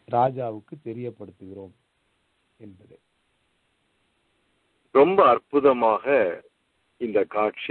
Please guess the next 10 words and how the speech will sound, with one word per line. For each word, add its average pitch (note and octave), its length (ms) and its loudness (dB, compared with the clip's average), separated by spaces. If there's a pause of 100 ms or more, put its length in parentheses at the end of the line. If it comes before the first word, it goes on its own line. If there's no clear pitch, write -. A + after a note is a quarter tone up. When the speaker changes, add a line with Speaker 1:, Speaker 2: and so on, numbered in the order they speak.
(140)
Speaker 2:
ஆரம்பிக்கிறது, F#2+ 760 -4 (400)
சந்தோஷமாக B2 800 4 (200)
ஆரம்பிக்கிறது. F#2 680 -6 (140)
நம்ம F2+ 340 -10 (120)
வந்து G2+ 240 -6 (1040)
அந்த A2 240 -8 (460)
சந்தோஷ C3+ 560 4 (1080)
கடலிலே A#2 680 6 (800)
ஜனங்கள் C3+ 560 4 (360)
மூழ்கி B2+ 460 -2